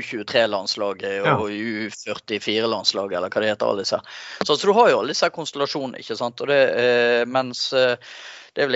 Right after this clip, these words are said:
Speaker 1: ingen av de som spiller på U tjueén-landslaget som spiller på juniorlaget til, eh, klubben sin, sant?
Speaker 2: <laughs>
Speaker 1: Så sånn er det jo. Det er jo bare å finne ut hvor tid er de på, hvor tid var, hvor, hva årstall var du født? Ja, fint, du er på U nitten-landslaget. Så, så, eh,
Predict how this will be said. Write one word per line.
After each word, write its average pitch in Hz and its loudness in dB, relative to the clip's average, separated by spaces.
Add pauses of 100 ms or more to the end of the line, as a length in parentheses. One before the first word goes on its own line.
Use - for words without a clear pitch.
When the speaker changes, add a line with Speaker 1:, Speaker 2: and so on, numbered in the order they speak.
Speaker 1:
ingen 139 -2
av 117 2
de 120 0
som 139 -6
spiller 135 -4
på 123 -6
U 139 -2
tjueén-landslaget 107 0
som - -6
spiller 110 -4
på 120 -4
juniorlaget 104 0
til, 104 2
eh, 101 4
klubben 107 2
sin, - -2
sant? 104 -6
Speaker 2:
<laughs> - -4
Speaker 1:
Så 123 4
sånn 147 6
er 131 10
det 123 2
jo. - -2 (280)
Det 135 2
er 135 4
jo - -6
bare 127 4
å - -12
finne 127 0
ut 117 -6
hvor 127 -6
tid 131 4
er 127 2
de 123 2
på, 123 0 (500)
hvor 151 -6
tid 196 6
var, 160 2
hvor, 180 0
hva 170 -2
årstall 156 0
var 156 4
du 151 -2
født? 117 -6
Ja, 120 0
fint, 123 -4
du 127 -6
er 110 -2
på 123 -6
U 120 -6
nitten-landslaget. 107 -6 (840)
Så, 127 2
så, 139 2
eh, 127 6